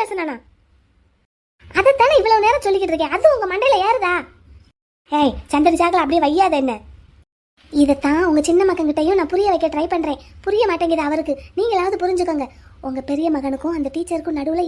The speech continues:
என்னமோ இருக்கு. அந்த டீச்சர்கிட்ட ஏதோ ஒரு விஷயம் இருக்கு. அதை நம்ம என்னன்னு கண்டுபிடிக்கணும். அதுக்கு வாகா குட்டியோட ஹெல்ப் நமக்கு வேணும். அதை பத்தி பேசுறதுக்கு தான் உங்களை இப்ப இங்க வர சொல்லியிருக்கேன். புரியுதா?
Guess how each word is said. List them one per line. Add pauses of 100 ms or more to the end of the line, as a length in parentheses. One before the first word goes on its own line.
என்னமோ (160)
இருக்கு. (1300)
அந்த
டீச்சர்கிட்ட
ஏதோ (100)
ஒரு
விஷயம்
இருக்கு. (140)
அதை
நம்ம (100)
என்னன்னு
கண்டுபிடிக்கணும்.
அதுக்கு
வாகா
குட்டியோட
ஹெல்ப்
நமக்கு
வேணும். (240)
அதை
பத்தி
பேசுறதுக்கு
தான்
உங்களை
இப்ப
இங்க
வர
சொல்லியிருக்கேன்.
புரியுதா?